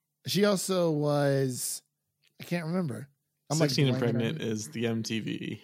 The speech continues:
Speaker 2: reality show.
Speaker 1: It wasn't M T V. It was the A B C. It was,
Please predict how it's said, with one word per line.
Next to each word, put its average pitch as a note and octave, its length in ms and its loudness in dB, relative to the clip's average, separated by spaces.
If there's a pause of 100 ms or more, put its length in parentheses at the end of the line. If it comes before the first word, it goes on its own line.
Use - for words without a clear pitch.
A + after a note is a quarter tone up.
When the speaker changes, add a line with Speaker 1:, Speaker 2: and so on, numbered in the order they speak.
Speaker 2:
reality A2 480 -2
show. - 300 -6
Speaker 1:
It C3 100 0
wasn't E3 400 6
M E3+ 140 2
T D#3 240 4
V. B2+ 200 0
It A#2 40 -4
was A2+ 160 -6
the B2+ 180 -4
A C#3+ 80 4
B C3+ 180 0
C. - 280 -6
It C3+ 100 0
was, B2+ 600 -4